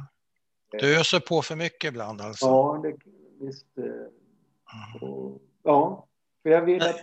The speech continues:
Speaker 2: jag också ska bära en del av deras framtid. För båda två är nu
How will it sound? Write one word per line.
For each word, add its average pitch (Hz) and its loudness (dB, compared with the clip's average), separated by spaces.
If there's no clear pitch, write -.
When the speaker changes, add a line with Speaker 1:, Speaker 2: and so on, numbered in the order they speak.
Speaker 2:
jag 190 -6
också 185 -4
ska 190 -2
bära 180 2
en 175 -2
del 170 -2
av 175 0
deras 196 2
framtid. 123 0
För 151 -2
båda 190 6
två 147 2
är 156 4
nu 135 2